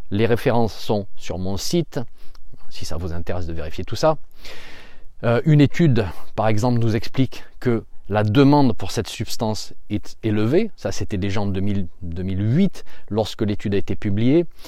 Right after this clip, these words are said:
Une demande élevée pour fabriquer justement des médicaments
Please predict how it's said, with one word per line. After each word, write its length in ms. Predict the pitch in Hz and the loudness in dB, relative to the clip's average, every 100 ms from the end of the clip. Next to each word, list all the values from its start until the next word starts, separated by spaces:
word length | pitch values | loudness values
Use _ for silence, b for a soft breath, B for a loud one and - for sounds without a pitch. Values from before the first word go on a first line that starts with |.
| B B B B B | B B B B B
Une 180 | 139 127 | 2 4
demande 300 | 120 123 127 | 4 4 4
élevée 240 | 110 110 160 | 4 4 4
pour 140 | 110 | 2
fabriquer 380 | 107 98 101 - | -2 -2 0 2
justement 420 | - - 101 127 | 4 4 4 2
des 160 | 95 90 | 2 0
médicaments 560 | 92 92 - 98 123 | 0 -2 -2 0 0